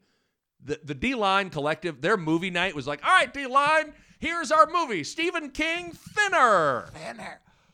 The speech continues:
Speaker 2: So S-, Stephon Wynn, A K A Thinner, uh, he left.
Speaker 1: He left.
Speaker 2: He must have
Speaker 1: I don't know what the hell that's all about.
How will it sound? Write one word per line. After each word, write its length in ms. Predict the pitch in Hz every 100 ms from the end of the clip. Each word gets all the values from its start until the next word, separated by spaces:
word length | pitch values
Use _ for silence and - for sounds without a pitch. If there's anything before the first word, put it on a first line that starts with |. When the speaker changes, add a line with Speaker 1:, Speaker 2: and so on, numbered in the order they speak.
| _ -
Speaker 2:
So 200 | - 180
S-, 280 | - - - - _
Stephon 760 | - - 156 - 190 330 359 277
Wynn, 760 | 220 247 226 165 147 165 165 151 _ _ _ _ _
A 140 | 170 180
K 300 | 202 202 180
A 20 |
Thinner, 540 | - 196 151 135 156 _ _ _ - _ _ _ _ 1077 1077 - _ - - _ _ 143
uh, 640 | 151 151 143 139 131 135 - - - _ _ _ _ _ _ _ -
he 260 | 226 277
left. 600 | 240 165 147 165 156 135
Speaker 1:
He 100 | 117
left. 520 | 135 127 117 - - _
Speaker 2:
He 200 | 202 311
must 440 | 349 185 180 - 165
have 140 | 135 120 117 131 _ _ _ _
Speaker 1:
I 80 | 127
don't 80 | 127
know 80 | 76
what 160 | 117 135
the 80 |
hell 160 | 107 101
that's 260 | 95 110 78
all 120 | 71
about. 280 | - -